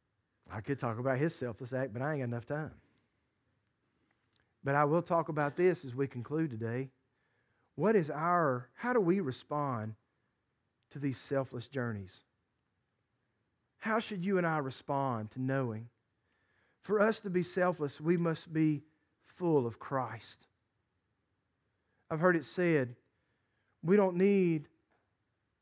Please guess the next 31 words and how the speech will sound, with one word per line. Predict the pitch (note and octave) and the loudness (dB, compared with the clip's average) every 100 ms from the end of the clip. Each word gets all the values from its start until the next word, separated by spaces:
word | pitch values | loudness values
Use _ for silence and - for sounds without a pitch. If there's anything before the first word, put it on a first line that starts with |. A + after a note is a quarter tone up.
| _ _ _ _ | _ _ _ _
we | F#3 | 2
don't | G#3+ | 4
need | G3+ | 4
to | F#3 | 4
think | F#3 F3+ D#3+ | 2 -2 2
less | D#3 E3+ - | 2 2 2
of | C#3+ | 0
ourselves. | B2+ - D#3+ D3+ C3+ C#3+ | 0 0 2 2 2 0
We | E3+ | 0
just | D#3+ - | -2 -4
need | D3+ | -4
to | C#3 | -2
think | D#3+ D#3 | -2 0
of | D3 | 0
ourselves | C3 B2+ - C3 A#2 | 0 0 -2 -2 -2
less. | B2 C3 F#2+ - - _ _ _ _ _ _ _ _ _ _ _ _ _ _ _ _ _ _ _ _ _ _ _ _ _ _ _ _ _ _ _ _ _ _ _ _ - | -4 -2 -4 -10 -20 _ _ _ _ _ _ _ _ _ _ _ _ _ _ _ _ _ _ _ _ _ _ _ _ _ _ _ _ _ _ _ _ _ _ _ _ -4
And | D3 | 0
that's | F3 - | -2 -4
the | E3+ | -10
truth. | - G3+ D#3 B2+ - | -4 0 0 -2 -2
We | F3 | 0
gotta | F3+ D#3+ | 0 -2
think | - F3+ | -4 -4
of | E3 B2+ | -2 -4
others | E3+ F3+ F3 D#3+ D3+ | 0 2 2 0 0
more. | D#3+ E3 A2 - _ _ | -2 -2 -4 -12 _ _
We've | E3+ F#3 | 0 4
gotta | G3+ F3 | 4 2
think | - F3 D#3+ | -4 -4 -4
of | C3 | -8
Christ. | - F3+ E3 D#3 B2+ | -8 -4 -2 -2 -4